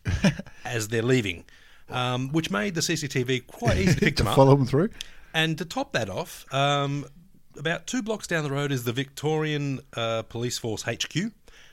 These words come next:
Speaker 2: which, as you expect, has C C T V everywhere. Now, normally, if you're trying to find someone and you say, "Oh, there's two suspects look like this," you're like, "Come on, mate, I can't fucking find them."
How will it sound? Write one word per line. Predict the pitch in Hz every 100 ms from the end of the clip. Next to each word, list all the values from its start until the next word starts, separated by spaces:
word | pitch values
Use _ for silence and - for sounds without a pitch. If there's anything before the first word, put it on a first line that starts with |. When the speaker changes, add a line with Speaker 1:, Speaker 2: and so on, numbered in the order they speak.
| - -
Speaker 2:
which, | 165 -
as | 214 147
you |
expect, | 104 - 101 -
has | 107 -
C | 120
C | 110
T | 113
V | 98 98
everywhere. | 104 139 185 208 - - - -
Now, | 165
normally, | 226 262 175 117 104 - -
if | 170 147 -
you're | 131
trying | - 131
to | 113
find | - 117 110
someone | - 98 92 92 101 - - -
and | 110 98 98
you | 107
say, | 98 113
"Oh, | 104 107
there's | 107
two | - 135
suspects | 117 - 110 -
look | 113 -
like | 98
this," | - 107 110
you're |
like, | 92 92
"Come | 98
on, | 80
mate, | 76 85
I |
can't | - 92
fucking | - 85 80
find | 85
them." | 85